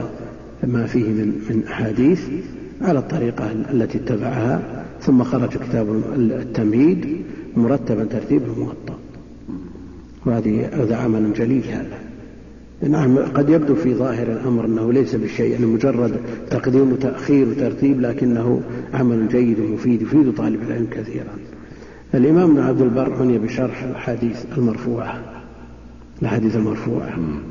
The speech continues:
Speaker 1: في، في هذا الكتاب، وأبدع في كتابه، وكمله بكتاب آخر أسماه كتاب الاستذكار في بيان مذاهب فقهاء الأمصار، يعني من خلال الموطأ.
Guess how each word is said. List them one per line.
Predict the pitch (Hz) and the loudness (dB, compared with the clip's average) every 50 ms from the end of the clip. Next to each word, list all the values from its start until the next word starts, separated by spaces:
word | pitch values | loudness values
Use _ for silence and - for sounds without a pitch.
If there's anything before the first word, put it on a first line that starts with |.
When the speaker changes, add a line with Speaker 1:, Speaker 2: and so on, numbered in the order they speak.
| - - - - - - - - - - - - - - - - - - - - - - - | -14 -14 -16 -16 -16 -16 -16 -18 -18 -18 -18 -18 -18 -18 -18 -18 -18 -18 -20 -20 -20 -20 -16
Speaker 1:
في، | - - 135 127 123 127 127 123 127 123 123 | -4 0 4 4 4 4 2 0 -2 -4 -4
في | - 120 120 104 | 0 0 0 2
هذا | 123 120 110 | 2 0 0
الكتاب، | 110 101 - - - 123 113 117 120 127 - - - 120 - - - | 0 -2 -4 -6 -4 -2 0 0 0 0 -2 -6 -10 -10 -8 -4 -2
وأبدع | 120 117 123 127 127 120 - - - - - - - - - - - - - 175 170 131 120 - - - | 0 0 0 0 -2 -2 -4 -4 -6 -8 -10 -10 -12 -12 -14 -14 -12 -4 0 0 0 2 0 -2 -4 -4
في | - 127 117 - - | -4 -6 -6 -6 -6
كتابه، | 117 - 123 110 110 110 113 107 127 139 160 170 - - - 151 - - - - - - - - | -6 -6 -4 -4 -4 -2 0 2 2 2 2 0 -4 -8 -10 -10 -12 -12 -16 -16 -18 -10 -2 0
وكمله | 143 135 139 135 - - - - - 170 156 151 135 127 127 123 - - 117 117 107 - | 2 2 2 2 0 -2 -4 0 4 6 6 8 8 6 6 4 2 2 0 0 0 -2
بكتاب | 117 - - - 123 113 104 104 113 117 127 | -4 -6 -6 -4 -4 -4 -2 -2 -4 -4 -2
آخر | 127 120 - - 113 113 117 117 - - 117 - - - - - - - - - | -4 -4 -4 -4 -6 -6 -6 -8 -10 -14 -16 -18 -18 -20 -20 -20 -20 -14 -6 -6
أسماه | 123 - - - 127 123 107 101 - - | -4 0 2 2 2 4 2 0 0 -2
كتاب | 113 120 120 117 117 113 104 | -2 0 0 0 0 0 0
الاستذكار | - 127 117 113 - - 113 107 - - 95 113 113 117 - - - - - - - - - - - - | 0 0 -2 -2 -2 -2 -4 -4 -2 -2 -4 -4 -4 -6 -8 -10 -12 -14 -16 -16 -16 -18 -18 -18 -18 -4
في | - - 113 110 | 0 2 4 4
بيان | 117 - 123 120 113 113 110 110 107 101 | 4 2 2 2 2 2 2 2 2 2
مذاهب | 110 110 117 117 104 107 101 | 0 0 -2 0 -2 -2 -4
فقهاء | - - - - - 113 107 110 117 117 | -4 -6 -8 -6 -4 -4 -2 -2 -2 -2
الأمصار، | 117 - - 110 - - 135 135 139 147 | -4 -4 -4 -4 -2 0 0 0 0 0
يعني | 139 135 135 131 135 | 0 0 2 4 6
من | 139 139 | 6 6
خلال | 139 - 147 127 123 120 117 | 4 4 2 2 4 4 4
الموطأ. | 110 107 107 107 101 - - 110 113 - - | 4 2 2 2 0 -2 -4 -6 -8 -8 -10